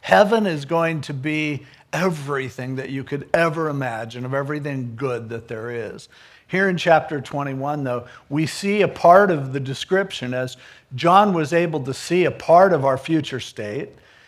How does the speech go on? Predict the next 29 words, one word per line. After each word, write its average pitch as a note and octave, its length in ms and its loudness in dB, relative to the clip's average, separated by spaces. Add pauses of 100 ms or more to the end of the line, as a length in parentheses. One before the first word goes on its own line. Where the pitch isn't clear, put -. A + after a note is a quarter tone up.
and C#3+ 140 -2
especially E3+ 600 4
this C#3 200 -4
place D#3+ 300 -2
called D3 320 2
the C#3 80 -2
New D3 240 -2
Jerusalem. B2+ 800 -6 (560)
And D#3+ 100 -2
he F3 60 0
says C4+ 380 4
a G#3+ 60 0
lot F3+ 520 6
about C3+ 500 2
it, D3 340 -8 (360)
and F3+ 160 0
yet A#3+ 220 6
he F#3+ 100 2
leaves F#3 360 0
a E3 40 -4
lot F3 280 6
of D3 120 -2
things D#3 540 -4
unsaid. C#3+ 640 -2
There's B2+ 160 -10
plenty G#3+ 520 0
of D#3 160 0
room E3+ 340 -2
for C3+ 420 0